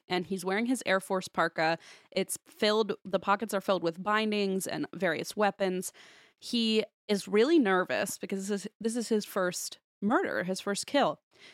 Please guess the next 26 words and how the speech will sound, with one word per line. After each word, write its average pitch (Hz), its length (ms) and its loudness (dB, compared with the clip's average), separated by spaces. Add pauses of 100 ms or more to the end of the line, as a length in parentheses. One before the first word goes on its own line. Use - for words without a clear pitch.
So 226 160 2
he 214 120 -2
creeps - 380 -2
through 285 120 0
the 277 80 2
backyard 175 640 0 (1000)
and 190 460 0 (440)
he 220 160 -2
cuts - 300 -2
the 208 80 0
phone 190 320 2
line, 156 380 -6 (560)
which 185 240 -4
is, 170 180 -4 (120)
becomes 180 420 -2
part - 160 -2
of 180 80 -8
his - 220 -10
M - 160 -4
O. - 180 -8 (560)
That's 240 280 2
when 359 100 2
he 349 100 6
notices 208 500 2
dog 247 320 2
prints, - 480 -4